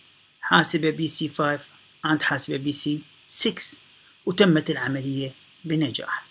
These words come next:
ندبل كليك على الحاسبة، روح الكوماند، نفس الإيعاز آر. نلاحظ هنا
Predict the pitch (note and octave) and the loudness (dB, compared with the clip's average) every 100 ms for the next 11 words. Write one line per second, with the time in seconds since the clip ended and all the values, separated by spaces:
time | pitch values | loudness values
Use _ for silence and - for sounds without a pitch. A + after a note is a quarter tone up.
0 | _ D3+ D3+ - F4 - F#3 F3+ - D3 | _ 0 2 2 0 0 0 -2 -4 -4
1 | C#3 - C3+ A#2 - A#2 C3 F3 - _ | -2 -4 -4 -2 -4 -6 -16 -18 -20 _
2 | _ _ _ _ - - - _ - E3+ | _ _ _ _ -20 -20 -20 _ -6 -2
3 | F#3+ F#3 D#3 C3+ A#2+ B2 F3 F3+ - - | 0 -2 -2 -2 -2 -4 -6 -8 -18 -20
4 | - - _ - - - - C4+ F#3+ G3+ | -20 -20 _ -8 -4 -2 2 4 4 2
5 | C3+ C3+ C#3+ C#3 - D3 C#3 C#3+ E3+ - | 2 2 0 -2 -6 -2 2 2 0 -10
6 | - - _ - _ - - - _ _ | -20 -20 _ -20 _ -20 -20 -20 _ _
7 | _ _ _ _ _ _ _ _ - - | _ _ _ _ _ _ _ _ -20 -20
8 | - C#3 D3 C#3 C3+ B2+ C3+ B2+ B2+ | -4 0 2 0 -2 -2 -2 -2 -6